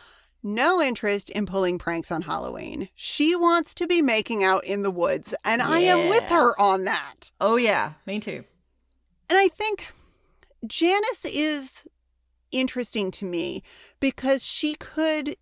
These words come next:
Speaker 1: easily have been the bad girl who's a bad influence on Dawn,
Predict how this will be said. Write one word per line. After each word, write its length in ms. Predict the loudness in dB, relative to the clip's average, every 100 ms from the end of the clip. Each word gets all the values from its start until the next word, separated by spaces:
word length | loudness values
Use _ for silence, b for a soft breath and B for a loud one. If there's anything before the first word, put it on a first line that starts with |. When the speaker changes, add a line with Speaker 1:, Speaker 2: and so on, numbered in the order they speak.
| -8
Speaker 1:
easily 800 | -4 -2 0 0 -2 -4 -8 -8
have 320 | -4 -4 -2
been 240 | -2 0 0
the 200 | -2 -2
bad 440 | -2 2 2 0
girl 500 | 2 4 4 2 -2
who's 220 | -4 -4 -2
a 140 | -2
bad 460 | 0 4 4 4 2
influence 680 | -2 -4 -2 0 0 -2
on 220 | -2 -2 0
Dawn, 560 | 4 4 4 0 -6